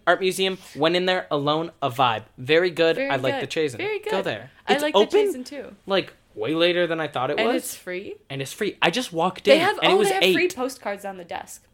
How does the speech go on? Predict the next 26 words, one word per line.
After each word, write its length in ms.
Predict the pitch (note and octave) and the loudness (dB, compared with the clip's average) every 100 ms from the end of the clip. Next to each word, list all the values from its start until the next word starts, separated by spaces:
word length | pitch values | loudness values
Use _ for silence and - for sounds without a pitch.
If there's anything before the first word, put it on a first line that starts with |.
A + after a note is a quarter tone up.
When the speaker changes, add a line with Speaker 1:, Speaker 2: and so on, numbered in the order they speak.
| - | 4
Speaker 1:
Ooh, 280 | G4 G4 E4 | 6 6 4
Speaker 2:
I 100 | - | -2
Speaker 1:
cute. 100 | - | 0
Speaker 2:
went, 160 | C4+ - | 0 -4
I 120 | B3 | -8
mailed 260 | B3+ C4+ C#4+ _ - | -8 -10 -12 _ -18
some 220 | C4+ B3+ | -16 -14
to 100 | C4 | -14
my 120 | C4+ | -14
grandma 400 | G#3 F#3+ F#3 G3+ - | -12 -14 -16 -20 -16
and 160 | A#3 C4+ | -14 -10
my 80 | D4 | -8
other 160 | D4+ | -8
grandma. 400 | A3+ F3+ F3 G3 | -8 -8 -8 -8
Speaker 1:
<gasps> 40 | G3 | -6
Oh, 400 | - - - - _ _ _ _ - | -6 -6 -10 -14 _ _ _ _ -16
Speaker 2:
Two 100 | A#2 | -12
Speaker 1:
cute. 160 | E3+ F3+ | -12 -12
Speaker 2:
grandmas. 440 | G#2+ F#2 F#2 G#2 - - - _ - | -16 -18 -18 -20 -20 -20 -20 _ -8
But 460 | C4+ A#3+ G#3 - - | -4 -2 -4 -8 -10
I 60 | A3 | -10
agree, 340 | G#3 G3 F3 | -8 -8 -8
Chazen 380 | F3 G#3+ A3+ G#3+ | -8 -10 -10 -12
good. 260 | F#3+ F#3+ | -12 -12
Chazen 320 | - D4 D#4 D#4 | -10 -10 -8 -10
Cafe, 520 | D#4 C#4+ C4 C4 | -10 -8 -8 -8